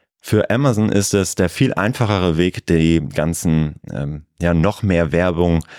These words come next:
Werbegelder zu generieren, wenn sie das über Sponsored Products abbilden. Jeder hat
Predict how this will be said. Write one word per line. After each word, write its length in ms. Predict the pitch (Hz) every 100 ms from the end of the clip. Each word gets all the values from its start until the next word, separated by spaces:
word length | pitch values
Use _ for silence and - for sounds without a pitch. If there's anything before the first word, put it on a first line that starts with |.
| -
Werbegelder 640 | 90 92 90 82 82 82 -
zu 420 | - 82 80 78 - - -
generieren, 560 | 87 80 76 87 87 82
wenn 180 | 82 78
sie 80 |
das 180 | 80 73
über 180 | 85 76
Sponsored 300 | - 76 71
Products 420 | - 69 62 -
abbilden. 720 | - 71 - - 69 69 - -
Jeder 500 | 80 80 101 98 85
hat 360 | 78 80 -